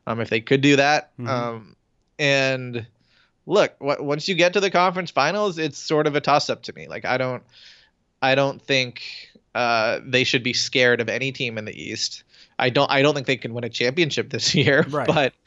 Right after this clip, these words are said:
Speaker 2: But you never know.
Speaker 1: but
Speaker 2: Crazy shit
Speaker 1: but I
Speaker 2: happens.
Speaker 1: mean, but, but,
Speaker 2: <laughs>
Speaker 1: but that's the thing. Like, there's,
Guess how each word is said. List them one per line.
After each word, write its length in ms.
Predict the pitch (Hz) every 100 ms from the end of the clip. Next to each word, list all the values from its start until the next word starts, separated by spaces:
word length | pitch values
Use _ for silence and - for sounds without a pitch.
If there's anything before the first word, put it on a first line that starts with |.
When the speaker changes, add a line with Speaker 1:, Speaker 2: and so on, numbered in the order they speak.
| -
Speaker 2:
But 140 | 170
you 40 | 294
never 200 | 311 262
know. 80 | 269
Speaker 1:
but 380 | 285 135 123 -
Speaker 2:
Crazy 320 | 214 254 262
shit 200 | 269 214
Speaker 1:
but 120 | 185
I 60 | 190
Speaker 2:
happens. 260 | 190 202 190 -
Speaker 1:
mean, 120 | 214 214
but, 300 | 202 208 -
but, 220 | 202 202
Speaker 2:
<laughs> 60 | -
Speaker 1:
but 60 | 190
that's 180 | 190
the 80 | 175
thing. 320 | - 226 226
Like, 240 | 147 151 135
there's, 240 | 160 147